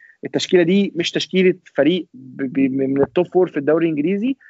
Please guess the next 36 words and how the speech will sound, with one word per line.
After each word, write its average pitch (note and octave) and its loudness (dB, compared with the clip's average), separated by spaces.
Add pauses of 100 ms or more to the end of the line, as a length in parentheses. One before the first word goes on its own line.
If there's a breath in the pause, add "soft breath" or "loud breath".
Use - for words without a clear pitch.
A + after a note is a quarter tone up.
(280 soft breath)
لسه E3+ 2
ب-، C3+ -6
في E3+ -4
لعيبه E3 -2
صغيره D#3+ -2
كتير F3+ -4
محتاجه D#3 -2 (440)
تصرف D#3 -6
عليها D#3+ 2 (300 loud breath)
فلوس E3+ 2
ووقت E3 0
وماتشات D#3 -4
و-، C3+ 0
وتجهيزات، C#3+ 0 (380 soft breath)
محتاج F3 -2
يعدي D#3+ 2
عليهم F3 0
وقت F3+ -6
كتير G3 -8
مع F3+ -4
بعض G#3 -4
علشان E3 -8
ينسجموا، D#3+ -2 (320 loud breath)
ومحتاج F3+ 0
مدرب G3 2
يقعد A3 -2
يبقى F3 -4
عنده G3 -8
خطه G3+ -8
للمستقبل. C#3 -4
فاحنا F#3 -4
لازم G3+ 0
الناس F#3 -8
كلها G3 -4
تبقى F#3+ -6
متقبله F3 -2